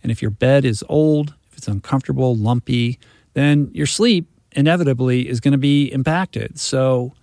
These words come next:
it's important to invest in a quality mattress, one that's insanely comfortable, that's organic, sustainably made, and that, my friends, is a Birch mattress.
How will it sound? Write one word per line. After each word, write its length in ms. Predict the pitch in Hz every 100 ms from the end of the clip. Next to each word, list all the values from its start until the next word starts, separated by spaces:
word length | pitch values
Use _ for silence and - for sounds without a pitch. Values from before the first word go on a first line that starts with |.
| -
it's 120 | -
important 440 | 151 - 196 170 -
to 160 | 139
invest 420 | 123 117 113 -
in 60 | 104
a 60 | 104
quality 440 | - 104 101 101
mattress, 560 | 95 101 101 - - 117
one 160 | 113
that's 360 | 110 107 - -
insanely 500 | 110 104 120 107 110
comfortable, 520 | - 156 - 139 139
that's 180 | 117 -
organic, 600 | 101 104 131 135 127 123
sustainably 640 | - 117 - 175 175 151 143
made, 400 | 123 120 120 110 - _ _ -
and 100 | 123
that, 140 | 170
my 160 | 127 110
friends, 480 | 110 101 101 104 -
is 140 | - 107
a 40 |
Birch 420 | 98 110 101 -
mattress. 600 | 95 87 - - - -